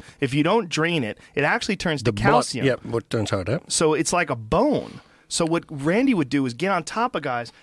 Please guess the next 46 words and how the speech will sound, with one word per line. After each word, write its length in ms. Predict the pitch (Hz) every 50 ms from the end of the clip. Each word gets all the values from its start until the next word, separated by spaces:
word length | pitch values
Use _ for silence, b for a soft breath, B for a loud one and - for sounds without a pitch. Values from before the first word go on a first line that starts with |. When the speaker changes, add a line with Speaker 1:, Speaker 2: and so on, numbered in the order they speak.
| b b
Speaker 1:
and 200 | 147 151 147 131
grind 500 | 120 131 131 156 170 185 214 240 240 214
his 180 | 196 165 156 -
ear 360 | - 185 208 220 220 202 165
into 180 | 135 147 - 151
their 120 | 147 147 - -
eyeball. 580 | 185 202 220 196 147 139 110 101 101 95 - _ b b b b b b
He 100 | b 170
would 160 | 170 165 147 135
get 180 | 208 226 240
his 160 | 240 185 -
ear, 200 | - 202 220 208
like, 140 | 175 151 135
when 60 | 160 160
he's 100 | 143 -
taking 320 | - 190 202 202 202 226
guys 220 | 196 190 180 165 139
down, 220 | - 160 175 196
he 60 | 170
would 60 | 131
shove 380 | - - - - - 277 247 214
his 160 | 214 196 175
ear 220 | 214 240 254 220 170
right. 160 | 180 180 -
It's 120 | - 185 -
like 100 | 214 185
he 100 | 202 226
had 100 | 214 202
a 60 | 160
rock 360 | 135 139 165 190 277 277 -
Speaker 2:
There's 140 | 175 - - 220
Speaker 1:
on 60 | 196
his 80 | 156 151
Speaker 2:
something 80 | 160 -
Speaker 1:
head. 60 | -
Speaker 2:
very 240 | - 170 160 151 139
wrong 320 | 131 127 143 147 143 139 135
with 140 | 131 120
this 180 | 117 127 123 113
guy. 340 | 113 127 127 123 117 117 120
Speaker 1:
<laughs> 500 | - - - 339 - - - - - -
There 460 | 214 196 175 - - 180 208 - 226
it 100 | 214 196
is 200 | 226 226 214 -
Speaker 2:
<laughs> 80 | 214 185
Speaker 1:
there. 240 | 165 165 123 117